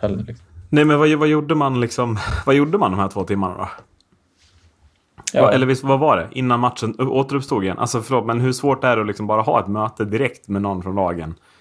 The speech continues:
Speaker 2: Komma
Speaker 1: Mm.
Speaker 2: överens om någonting och sen så, liksom, skriva det på ett papper att det här gäller. Men
Speaker 1: Mm.
Speaker 2: vad som har pågått de här två timmarna är helt, det är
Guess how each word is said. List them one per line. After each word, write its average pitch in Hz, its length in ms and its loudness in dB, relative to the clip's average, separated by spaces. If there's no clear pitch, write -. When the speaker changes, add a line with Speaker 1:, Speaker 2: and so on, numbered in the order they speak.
Speaker 2:
Komma 113 280 4
Speaker 1:
Mm. - 20 4
Speaker 2:
överens 110 380 -2
om 92 60 -8
någonting 95 440 -8
och 107 80 -6
sen 104 200 -2
så, 101 360 -2
liksom, 104 420 -4
skriva 113 320 2
det 101 100 0
på 92 80 -6
ett 92 60 -10
papper 120 260 -2
att 90 80 -2
det 95 80 -4
här 101 120 -2
gäller. 113 400 -4
Men 120 100 2
Speaker 1:
Mm. 120 80 8
Speaker 2:
vad 113 100 4
som 113 120 -6
har 104 60 -4
pågått 139 280 0
de 104 140 0
här 110 80 0
två 107 120 -8
timmarna 113 420 -2
är 104 80 0
helt, 98 440 -4
det 120 120 -2
är 135 40 4